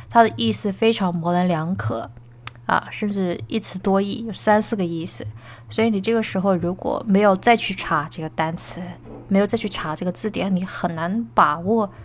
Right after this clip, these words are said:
这个单词的意思，啊。那么除此之外，就是你解决了这个词缀以后，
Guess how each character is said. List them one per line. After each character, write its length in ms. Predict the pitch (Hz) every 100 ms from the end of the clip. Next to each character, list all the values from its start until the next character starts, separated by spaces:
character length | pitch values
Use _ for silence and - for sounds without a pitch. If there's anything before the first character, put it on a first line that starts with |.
| - - -
这 140 | - 190
个 100 | 180
单 180 | 170 170
词 140 | -
的 60 | -
意 240 | - -
思， 320 | - - - - - - - - -
啊。 260 | 180 - - - -
那 60 | 233
么 40 |
除 160 | 226 226
此 100 | 208
之 180 | 190 202
外， 200 | 202 180
就 100 | -
是 180 | 196 - - -
你 260 | 196 180 - -
解 200 | - 180
决 120 | -
了 120 | 185 220
这 80 |
个 80 | 220 202
词 280 | - -
缀 300 | 160 - 202
以 100 | 160
后， 300 | 180 - 175